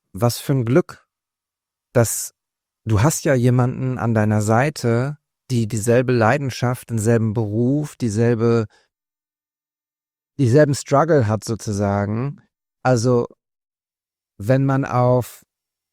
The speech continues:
und das unterstelle ich dir nicht, dass du das hast, aber wenn man das Feedback zum Beispiel bei Instagram oder jeder anderen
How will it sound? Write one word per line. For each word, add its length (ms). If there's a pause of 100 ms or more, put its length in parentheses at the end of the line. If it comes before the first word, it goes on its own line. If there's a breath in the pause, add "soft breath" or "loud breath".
(180)
und 100
das 140
unterstelle 400
ich 100
dir 120
nicht, 320
dass 160
du 100
das 420
hast, 400
aber 240
wenn 120
man 200
das 160
Feedback 500
zum 200
Beispiel 680 (280)
bei 140
Instagram 760
oder 260
jeder 400
anderen 580